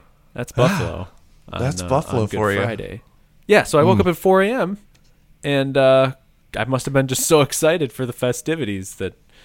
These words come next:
Speaker 1: couldn't fall back asleep. And I'm that guy. I'm the guy who, who does not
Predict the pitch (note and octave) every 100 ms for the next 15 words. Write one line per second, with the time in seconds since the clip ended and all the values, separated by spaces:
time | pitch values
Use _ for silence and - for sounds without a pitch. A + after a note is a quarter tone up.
0 | - - - _ _ A2 G2+ G2+ G2+ G2+
1 | G#2 - C3+ A#2 - A#2 C3+ F3+ D#3+ C3+
2 | E3 A2+ F2 C#3 C3+ C3+ D#3 G#2 G#2 G2
3 | F#2+ F#2+ - - A2 G2 F#2+ - G#2 G2+
4 | G2 G2 -